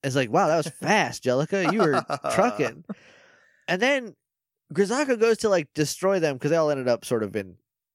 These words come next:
Speaker 1: one place, <laughs> like Power Rangers tend to do when they get
Speaker 2: Yeah,
Speaker 1: knocked
Speaker 2: when they
Speaker 1: down.
Speaker 2: get defeated, they fall together. <laughs>
Speaker 1: Yeah, they group up. And he, like, goes to blast him with, I assume,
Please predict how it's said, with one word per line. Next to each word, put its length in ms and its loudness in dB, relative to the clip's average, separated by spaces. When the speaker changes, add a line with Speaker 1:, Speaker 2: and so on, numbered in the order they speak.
Speaker 1:
one 220 -8
place, 460 -8
<laughs> 300 -10
like 160 2
Power 200 0
Rangers 240 -6
tend 160 -6
to 80 -14
do 140 -4
when 100 -6
they 80 -8
get 80 -2
Speaker 2:
Yeah, 140 0
Speaker 1:
knocked 100 -2
Speaker 2:
when 100 -2
they 80 -2
Speaker 1:
down. 40 -8
Speaker 2:
get 120 -4
defeated, 440 -6
they 220 -4
fall 340 -8
together. 480 -12
<laughs> 100 -12
Speaker 1:
Yeah, 220 -2
they 100 -6
group 340 -2
up. 200 -4
And 120 0
he, 120 0
like, 160 2
goes 220 2
to 100 2
blast 400 0
him 100 0
with, 160 2
I 100 2
assume, 300 0